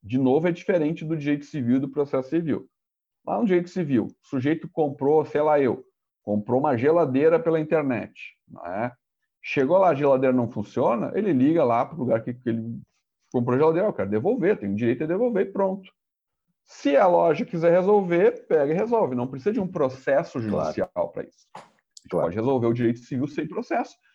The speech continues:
Speaker 1: Se não tiver, daí nós temos lá um conflito de interesse qualificado por uma pretensão resistida, não é?
Speaker 2: Lide.
Speaker 1: Conflito de lide lá, carne luciana, e daí,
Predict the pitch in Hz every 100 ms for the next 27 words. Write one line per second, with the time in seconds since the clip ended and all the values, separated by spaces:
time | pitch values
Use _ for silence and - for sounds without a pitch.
0 | _ _ - 440 233 254 214 240 220 214
1 | 214 208 180 190 220 180 190 185 165 -
2 | 240 247 175 175 175 151 202 202 - 147
3 | 143 - 175 180 175 151 147 170 165 156
4 | 156 127 147 180 156 123 123 - - 156
5 | - _ _ - 101 123 165 165 120 113
6 | 80 139 127 147 226 151 135 165 - _
7 | _ - 135 151 160 151 147 - 156 220
8 | 302 - - _ - - - 302 196 214
9 | 196 190 226 311